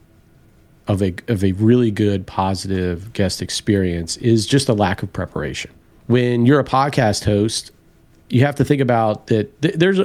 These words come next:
there are a lot of things that you can avoid during a recording session. A lot of those technical issues that you, you encounter quite frequently, those can all be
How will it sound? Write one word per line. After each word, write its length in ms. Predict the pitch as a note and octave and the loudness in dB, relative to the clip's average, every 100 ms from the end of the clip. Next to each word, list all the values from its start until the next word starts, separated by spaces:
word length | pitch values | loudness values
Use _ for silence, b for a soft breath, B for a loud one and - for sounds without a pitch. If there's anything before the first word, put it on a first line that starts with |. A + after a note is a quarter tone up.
| - | 2
there 140 | E3+ | 2
are 40 | D#3 | 2
a 40 | |
lot 220 | B2+ B2 | 2 2
of 100 | B2 | 0
things 280 | - A#2+ G2+ | 2 0 2
that 200 | G#2 - | 0 2
you 100 | A#2+ | 0
can 200 | - G#2+ | 2 0
avoid 840 | F2+ E2+ F#2+ G#2+ A2 F#2 F2+ - - | -2 -4 2 2 4 2 0 -6 -4
during 280 | B2 A#2 G#2 | 0 2 0
a 60 | F2+ | -2
recording 420 | F2+ A#2 G2 F2+ | -4 -2 0 -2
session. 340 | - - G2+ | -4 -6 -4
A 40 | G2 | 0
lot 180 | G#2+ | 2
of 60 | A2 | 2
those 180 | G2 - | -2 -4
technical 720 | - A2 G#2+ - G#2+ G2+ F#2+ | -4 -2 -2 -4 -2 0 -2
issues 540 | A2 - A2+ G#2 G2+ G2 | -2 0 2 2 2 0
that 240 | F#2+ - | -4 -2
you, 300 | G#2 F#2+ F2+ | -2 0 -2
you 200 | G#2 G2+ | -2 -2
encounter 520 | F#2 - G2 F#2+ G2 F#2 | -2 -2 0 0 -2 -4
quite 300 | - G#2 E2+ | -2 -2 0
frequently, 580 | A2 G2 G2+ G2+ G2 _ - | -2 0 0 0 0 _ 0
those 300 | D#3 A#3+ - | 2 2 0
can 200 | E3 A#2+ | -2 0
all 340 | G#2+ A2 C3 | 2 2 2
be 600 | A#2+ A2+ A2 G#2 G#2 G2 | 2 2 4 4 2 0